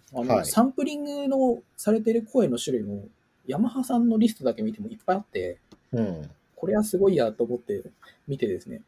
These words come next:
Speaker 1: やっぱりこう、普段我々見かけるのは、まあ、一番どうしてもメディアに露出見かけるのは、あの、初音ミクちゃんが一番多いんですけど、
Speaker 2: はいはい。
Speaker 1: まあ、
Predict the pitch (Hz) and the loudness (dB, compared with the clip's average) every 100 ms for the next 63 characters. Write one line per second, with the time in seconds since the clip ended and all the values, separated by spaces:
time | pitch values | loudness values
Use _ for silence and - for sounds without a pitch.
0 | - 151 254 - 123 113 - _ - 349 | -14 -6 -2 0 2 2 0 _ -8 -2
1 | 320 120 110 123 180 202 180 160 208 214 | 0 0 0 2 2 4 0 0 0 0
2 | 220 143 101 107 101 92 - _ - 135 | 0 0 -4 -6 -8 -10 -18 _ -12 -6
3 | 120 135 165 - 415 370 _ - - 254 | -6 -4 -6 -4 -4 -4 _ -20 -2 0
4 | 240 156 120 143 165 180 175 175 180 165 | 2 0 0 -2 0 0 0 -2 -4 -4
5 | 160 156 - 165 156 147 160 170 165 120 | -4 -4 -4 -4 -2 -4 -2 0 -2 -2
6 | 110 107 107 110 117 139 156 151 139 - | -2 -4 -8 -10 -8 -8 -6 -6 -6 -8
7 | 101 98 117 123 127 113 - - 110 104 | -8 -8 0 0 0 -4 -12 -8 -2 0
8 | 95 - _ 107 78 - - 127 135 | 0 -4 _ -6 -6 -10 -14 -12 -14